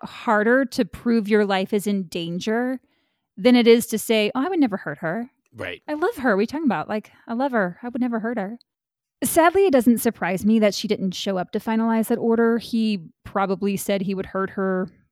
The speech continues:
Speaker 1: further if she did. I don't know if that was the case, but the court does not make things easy for victims of domestic abuse.
Speaker 2: No.
Speaker 1: Amy remained in contact with Gareth. She thought she could make the relationship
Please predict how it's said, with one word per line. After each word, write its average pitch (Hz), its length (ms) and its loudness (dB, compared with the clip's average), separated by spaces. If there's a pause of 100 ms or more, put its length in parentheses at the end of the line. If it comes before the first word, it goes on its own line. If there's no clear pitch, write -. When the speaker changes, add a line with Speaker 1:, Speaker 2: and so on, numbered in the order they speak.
Speaker 1:
further 220 400 0
if 190 80 -2
she 208 220 -6
did. 208 360 -4
I 214 120 4
don't 254 240 4
know 175 160 0
if 180 100 -2
that 190 160 0
was 196 120 -4
the 196 100 -8
case, 196 320 -4
but 175 300 -2 (800)
the 226 140 4
court 302 280 0
does 294 140 2
not 226 220 4
make 196 160 0
things 180 320 -8
easy 170 320 -6
for 185 220 -4
victims 175 440 -6
of 170 120 -6
domestic 151 340 -10
abuse. - 540 -12 (560)
Speaker 2:
No. 82 180 -20 (1500)
Speaker 1:
Amy 294 280 8
remained 277 360 8
in 233 100 6
contact 196 540 -2
with 196 160 -8
Gareth. 160 540 -8
She - 180 -4
thought 190 420 0 (160)
she - 220 -8
could 226 140 -2
make 214 220 0
the 277 80 -2
relationship 202 680 -4